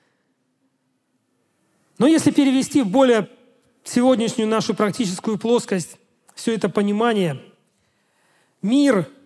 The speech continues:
в котором мы живём, мир, который нас окружает, он враждебен к нам. И неприятности, сложные ситуации, они будут врываться, стучаться в нашу жизнь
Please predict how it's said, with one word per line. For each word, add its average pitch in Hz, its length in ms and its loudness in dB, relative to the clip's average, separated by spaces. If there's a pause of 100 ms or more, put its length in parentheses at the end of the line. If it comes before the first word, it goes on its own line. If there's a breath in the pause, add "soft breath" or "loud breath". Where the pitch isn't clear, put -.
(160)
в - 80 -16
котором 214 400 2
мы 220 120 0
живём, 190 560 0 (200)
мир, 240 180 0
который 214 380 2
нас 190 200 -2
окружает, 180 720 0 (460)
он 233 100 4
враждебен 190 720 0 (300)
к - 80 -10
нам. 165 400 -2 (2000)
И 220 180 -2
неприятности, 240 760 0
сложные 233 360 0
ситуации, 254 580 0
они 233 200 0
будут 233 440 2 (280 loud breath)
врываться, 226 640 2
стучаться 226 760 0 (200 loud breath)
в 180 80 -2
нашу 214 320 0
жизнь 180 400 -2